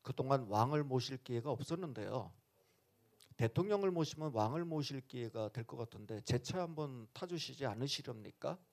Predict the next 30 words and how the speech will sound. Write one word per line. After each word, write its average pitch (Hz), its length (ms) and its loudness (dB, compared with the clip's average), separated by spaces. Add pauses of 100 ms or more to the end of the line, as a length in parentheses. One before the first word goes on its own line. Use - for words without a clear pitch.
(1200)
야, 120 80 -6
청와대 202 380 2
편지 190 280 0
보내면은 139 560 -2 (220)
이 143 120 2
주 160 140 4
안에 143 120 2
확답을 175 380 8
주게 123 200 -4
돼 127 200 6
있어요. 123 500 -2 (480)
막 135 140 -2
그런 185 280 8
스타일대로 151 540 0
많은 143 360 -8
편지를 208 360 2
보내는데 123 640 0 (680)
일단 175 280 10
롤 160 260 12
모델이 190 380 8
계시는 127 460 2 (280)
분한테 110 960 0 (180)
뭐 117 160 -2
주소를 135 520 4
알건 117 360 2
이메일을 117 500 -2
알건 107 420 -6
아니면 107 360 -6
해갖고 120 340 -6
한번 123 380 -4